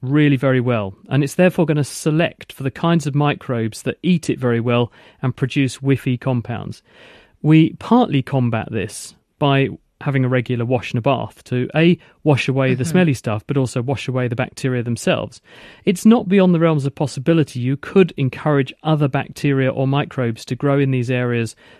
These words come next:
Speaker 1: that would help to keep down the whiffy ones, but probably because they're being fed a diet that they really like, it would encourage the growth again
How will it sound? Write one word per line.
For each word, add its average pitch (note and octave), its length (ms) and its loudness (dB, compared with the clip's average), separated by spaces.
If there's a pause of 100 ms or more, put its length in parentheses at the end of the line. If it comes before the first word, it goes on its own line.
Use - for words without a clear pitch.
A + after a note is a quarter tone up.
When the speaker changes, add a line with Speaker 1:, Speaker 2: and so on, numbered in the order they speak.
Speaker 1:
that A#2+ 140 0
would C#3+ 180 2
help D3 220 -2
to C3+ 120 -4
keep - 300 -4
down D3+ 420 2 (300)
the B2+ 100 -2
whiffy F3 300 4
ones, A2 400 -2 (420)
but D#3+ 220 6 (140)
probably D#3+ 600 2
because D#3+ 400 0
they're F#3+ 140 4
being D#3 260 2
fed D3+ 300 0
a C3+ 80 2
diet C#3 420 2
that - 160 -8
they C3 160 0
really C3+ 480 2
like, C3 400 -6 (400)
it C#3 140 0
would D3 100 2
encourage D3+ 560 2
the C#3+ 100 -4
growth D3+ 380 2
again B2 420 -2